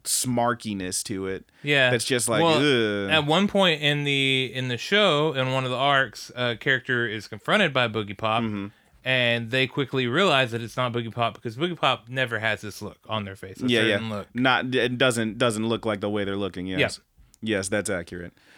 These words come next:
Speaker 1: Um, do you wanna talk about the music and soundtrack?
Speaker 2: Uh, yeah, it's, um, it's good. It's, it's not bad. Uh, this is another big, s-, you know, with the kinda drab visuals and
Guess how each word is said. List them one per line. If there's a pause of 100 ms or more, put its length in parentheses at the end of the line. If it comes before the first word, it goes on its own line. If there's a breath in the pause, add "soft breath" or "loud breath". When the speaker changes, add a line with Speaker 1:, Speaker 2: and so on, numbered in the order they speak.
(240 soft breath)
Speaker 1:
Um, (160)
do
you
wanna
talk
about
the
music
and
soundtrack? (460 soft breath)
Speaker 2:
Uh,
yeah,
it's,
um, (880 soft breath)
it's
good. (160)
It's,
it's
not
bad.
Uh,
this
is
another
big,
s-, (180)
you
know,
with
the
kinda
drab
visuals
and